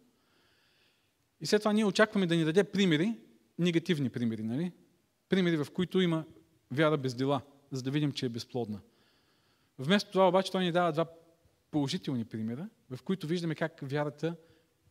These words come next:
действа и кои са тези дела, които я придружават.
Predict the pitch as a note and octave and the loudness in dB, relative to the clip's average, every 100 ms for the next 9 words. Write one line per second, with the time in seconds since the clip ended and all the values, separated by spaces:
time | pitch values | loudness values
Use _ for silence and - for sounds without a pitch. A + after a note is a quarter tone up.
0 | _ - B2+ D3+ D3 - - G#2 - _ | _ -16 -4 0 0 -2 -4 -8 -10 _
1 | _ _ _ _ _ _ - D3+ - E3+ | _ _ _ _ _ _ -4 -2 0 -2
2 | D3 E3 D#3+ B2+ C3+ D#3 - D#3 D3+ D3 | 0 0 0 -2 -2 -2 0 -2 0 0
3 | F3 - - - - C3+ C3 B2 C#3+ C3 | -2 -6 -20 -16 -8 -4 -2 2 4 4
4 | G#2+ - - | 0 -8 -20